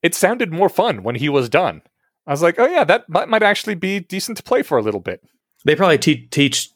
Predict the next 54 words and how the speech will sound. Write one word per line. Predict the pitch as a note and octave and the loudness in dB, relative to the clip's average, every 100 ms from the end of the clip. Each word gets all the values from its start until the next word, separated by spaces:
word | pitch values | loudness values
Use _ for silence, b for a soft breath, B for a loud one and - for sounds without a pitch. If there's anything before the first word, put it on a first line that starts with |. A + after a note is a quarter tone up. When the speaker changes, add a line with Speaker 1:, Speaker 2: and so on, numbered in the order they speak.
| - | 0
Speaker 2:
Dothalanians | B2 A#2 A2 G#2 G2+ G2 - - | 2 4 2 4 2 0 -4 -4
the, | A#2 G2+ F#2 F#2 F#2 - - | -2 0 -2 -6 -8 -10 -4
uh, | G2+ E2+ E2 - | -2 -2 -8 -8
the | G#2+ | -8
skill | - C#3 G#2+ | -2 2 2
of | |
how | G2+ | 2
to | G2+ | 0
make | F#2 F#2 | -2 0
games, | A2+ E2+ D#2 E2+ | 0 0 -6 -8
but | - F#2+ E2+ - b b b b | -4 -4 -4 -10 b b b b
I | |
say | A2+ F#3+ | 0 2
this | D#3 | 2
as | - | 2
somebody | C3 A2+ | 2 2
who | A2+ | 2
doesn't | B2 B2 | 0 0
make | B2 C3+ | 0 2
games, | D3 C#3+ | 0 0
but | A#2 | -2
somebody | A#2+ G#2+ G2+ | -2 0 2
who | |
really | F#2+ G#2+ | 2 0
appreciates | F2+ B2 A#2+ D3+ - | 0 -2 -2 -2 0
games. | D#3 F3 D#3+ - _ _ _ - | 0 0 -4 -8 _ _ _ -2
Um, | A2+ G#3 G3+ | 2 4 4
Speaker 1:
Oh, | |
yeah. | C#3+ B2 D#2+ - _ _ - | 4 2 0 -18 _ _ -2
Speaker 2:
and, | A#2+ G#2+ G#2 | 2 2 2
uh, | G2+ F2+ | 2 2
Speaker 1:
It's | E2 | 2
not | F3+ C3 | 0 0
easy. | - - _ - | -4 -12 _ -2
Speaker 2:
Yeah, | C#3+ G2 | 2 2
I've, | G#2+ A2 B2+ | 0 -2 -2
I | A#2 | 0
mean, | A2 | 2
it's, | A#2 - - - B2 | 0 -2 -8 -6 -2
it's, | A#2+ - - - B | -2 -4 -8 -14 B
I, | C3 | 0
and | C#3+ | 2
I've | B2+ - | 0 2
played | D#3+ B2 | 2 4
a | A2 | 2
lot | A#2 | 2
of, | A2+ | 2
a | A2+ | 2
lot | A2+ | 2
of | G#2+ | 2
bad | A2 C3 | 2 2
games. | A2 D2+ - - - _ _ _ A2+ | -2 -14 -10 -10 -10 _ _ _ 0
Um, | G#2+ G2 F2 | 2 0 0
Speaker 1:
Yeah. | G#2+ F2+ | -2 -2